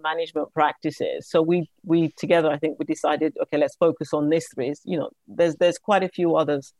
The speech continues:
as well. But, you know, talking about, you know, limiting work in progress, uh, simplifying change approvals, visualization of work. I'm sure these are all terms and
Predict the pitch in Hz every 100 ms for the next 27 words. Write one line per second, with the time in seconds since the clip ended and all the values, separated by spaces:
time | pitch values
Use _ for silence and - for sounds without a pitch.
0 | _ _ _ - 156 143 170 151 104 -
1 | _ _ _ _ 190 214 190 - - 226
2 | 214 208 175 160 - - 175 156 156 190
3 | 190 190 170 165 160 - 147 - 190 190
4 | 185 175 170 - - _ - 143 139 -
5 | 208 202 190 180 170 156 180 170 156 143
6 | 196 196 175 165 160 - 147 180 160 160
7 | 156 151 151 143 147 139 147 175 180 -
8 | - - - 160 196 196 208 190 180 170
9 | - 180 165 160 156 143